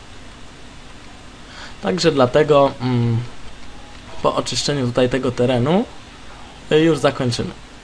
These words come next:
mm, ten odcinek. Mm. Dobra,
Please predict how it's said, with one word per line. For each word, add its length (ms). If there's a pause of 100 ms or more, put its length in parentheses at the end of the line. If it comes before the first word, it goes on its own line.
(100)
mm, 220 (1500)
ten 100
odcinek. 760 (1700)
Mm. 480 (4000)
Dobra, 220